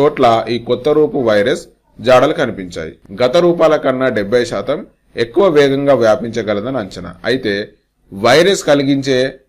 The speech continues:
వ్యాధి తీవ్రతలో పెద్దగా మార్పులేం ఉండదని చెప్పి నిపుణులు కూడా పేర్కోవడం జరుగుతుంది. ఇందులో మనం గుర్తుంచుకోవాల్సినటువంటి విషయం ఏంటి అనంటే, కొత్త రూపు దాల్చిన కరోనా వైరస్ ను ఏ పేరుతో పిలుస్తున్నారనంటే, వియుఐ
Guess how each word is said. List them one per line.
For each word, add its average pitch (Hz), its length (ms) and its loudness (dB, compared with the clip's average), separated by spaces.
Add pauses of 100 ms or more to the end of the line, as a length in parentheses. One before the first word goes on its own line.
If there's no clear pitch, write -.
(120)
వ్యాధి 120 420 2
తీవ్రతలో 139 540 0
పెద్దగా 120 380 -2
మార్పులేం 107 540 -4
ఉండదని 104 380 -6
చెప్పి 180 360 -6 (280)
నిపుణులు 151 380 -2
కూడా 123 220 -2
పేర్కోవడం 107 540 -2
జరుగుతుంది. 87 500 -8 (160)
ఇందులో 165 220 2
మనం 185 220 0
గుర్తుంచుకోవాల్సినటువంటి 151 880 -2
విషయం 135 380 -4
ఏంటి 123 160 -2
అనంటే, 117 640 -2 (100)
కొత్త 139 240 0
రూపు 175 260 4
దాల్చిన 156 420 2
కరోనా 131 380 2
వైరస్ 120 360 2
ను 170 260 -10 (180)
ఏ 139 160 0
పేరుతో 175 360 0
పిలుస్తున్నారనంటే, 135 920 -2
వియుఐ 147 920 -2